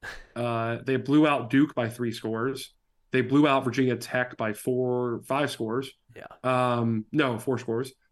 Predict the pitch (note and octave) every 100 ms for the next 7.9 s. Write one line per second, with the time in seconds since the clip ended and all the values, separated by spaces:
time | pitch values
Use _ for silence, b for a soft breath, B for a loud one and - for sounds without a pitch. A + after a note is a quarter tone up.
0 | _ _ C#3 C#3 C3 A#2+ A2+ B2 B2 A#2+
1 | A#2 A#2 A2+ A#2 _ _ _ _ _ C3
2 | D3 D3 C#3 C3+ B2 A2+ - C#3 C3 C3+
3 | B2+ B2 A#2+ - A#2+ A#2 A#2 A#2+ A2+ A#2
4 | A2+ G#2 G#2+ A2+ - - - _ - A2+
5 | G#2+ G#2 G#2+ - C#3 F#3+ G3 F3+ F3 E3
6 | C#3+ B2 B2+ B2 B2 A#2 A2+ A2+ - A2+
7 | A2+ G#2+ A2 A2 G#2+ C2+ - - -